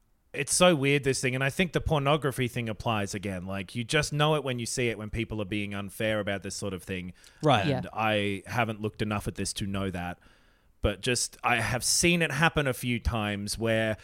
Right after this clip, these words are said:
Speaker 1: I suppose my response to it quite quickly can be, are these people just harassing a fucking developer because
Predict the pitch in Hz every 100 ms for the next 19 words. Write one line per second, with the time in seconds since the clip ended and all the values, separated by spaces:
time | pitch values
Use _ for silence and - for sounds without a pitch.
0 | - - 120 117 117 120 113 120 131 135
1 | 120 98 _ _ _ _ _ _ _ -
2 | - 123 - - 196 180 - 147 117 127
3 | 107 - 160 156 127 - 117 110 117 117
4 | 110 - - - - - _ _ - 139
5 | 143 139 - 139 127 131 117 - _ -
6 | 131 - - 131 110 127 127 - 120 113
7 | 107 _ _ - 123 - 120 117 110 95
8 | 117 127 120 113 98 107 123 110 90 -